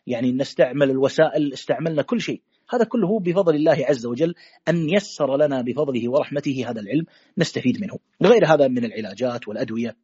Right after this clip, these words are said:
مسألة ال-، الفوائد العظيمة اللي رأيناها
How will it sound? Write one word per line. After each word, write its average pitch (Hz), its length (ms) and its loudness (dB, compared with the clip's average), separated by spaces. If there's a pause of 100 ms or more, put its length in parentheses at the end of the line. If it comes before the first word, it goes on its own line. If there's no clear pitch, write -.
(1500)
مسألة 190 640 4 (340)
ال-، 143 380 2
الفوائد 135 760 2
العظيمة 131 420 -2
اللي 123 160 -2
رأيناها 147 640 -4